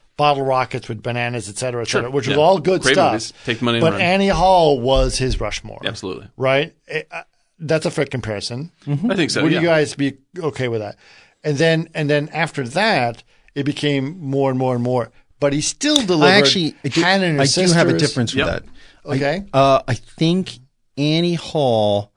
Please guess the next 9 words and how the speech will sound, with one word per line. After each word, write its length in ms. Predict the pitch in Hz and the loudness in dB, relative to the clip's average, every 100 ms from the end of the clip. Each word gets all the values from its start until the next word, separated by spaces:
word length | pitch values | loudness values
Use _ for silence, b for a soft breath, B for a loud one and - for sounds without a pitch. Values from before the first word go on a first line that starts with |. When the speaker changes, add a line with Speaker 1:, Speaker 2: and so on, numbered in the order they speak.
| _ _ _ | _ _ _
Speaker 3:
was 420 | 104 110 113 110 - | -2 0 2 0 -2
his 220 | 104 95 | -4 -4
bottle 400 | - 131 139 113 | -2 0 0 0
rocket 400 | 87 85 98 92 | 0 -4 -6 -10
because 280 | 110 107 95 | -8 -8 -4
there 100 | 120 | -4
was 160 | 110 | -4
a 60 | 107 | -6
fluidity 1000 | - - 131 139 175 156 117 117 113 | -10 -8 -2 0 0 0 0 -2 -2